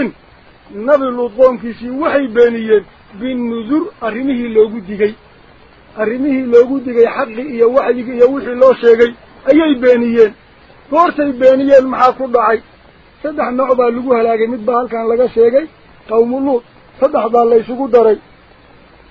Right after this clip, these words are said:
Dabagadin, dhulkay degnaayeen inta la qarqooray, oo dhulka laga gooyey, oo samaawaadka lagu dhoweeyey, la afgambiyo meeshii lagu musmaaray haddana. Iyo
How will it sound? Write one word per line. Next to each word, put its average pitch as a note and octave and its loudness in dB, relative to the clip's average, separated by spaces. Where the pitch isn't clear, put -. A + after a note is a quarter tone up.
Dabagadin, B3 4
dhulkay C4+ -4
degnaayeen C4 0
inta C4 -4
la B3+ -6
qarqooray, A3+ -6
oo A3 -2
dhulka C#4+ -2
laga B3+ 2
gooyey, A#3 -4
oo A3+ 0
samaawaadka B3+ 0
lagu C4+ -6
dhoweeyey, A#3 4
la A3+ -4
afgambiyo A#3 0
meeshii A#3+ -4
lagu B3 -6
musmaaray G#3+ -4
haddana. G#3 -4
Iyo B3 0